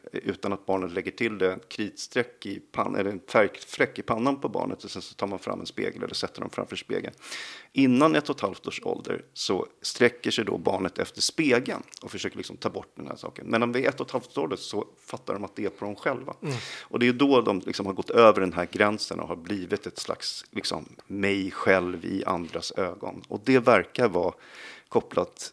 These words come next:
Speaker 1: eh, inte primärt till glädje utan snarare till att man blir bekymrad och skamfylld.
Speaker 2: Mm,
Speaker 1: Eh,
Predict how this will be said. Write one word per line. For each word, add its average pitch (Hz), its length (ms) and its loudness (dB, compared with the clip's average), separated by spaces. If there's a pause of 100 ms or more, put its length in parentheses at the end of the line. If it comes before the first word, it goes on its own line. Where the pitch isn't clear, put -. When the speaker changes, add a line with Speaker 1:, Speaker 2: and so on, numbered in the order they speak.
(120)
Speaker 1:
eh, 104 200 -2
inte 120 260 -2
primärt 87 360 -4
till 92 100 -8
glädje 87 360 0
utan 87 180 -10
snarare 95 520 2
till - 380 -4
att - 200 -6
man 90 120 -4
blir 95 120 -6
bekymrad 92 600 -2
och 92 80 -8
skamfylld. - 760 -4
Speaker 2:
Mm, 147 120 -2
Speaker 1:
Eh, 127 60 0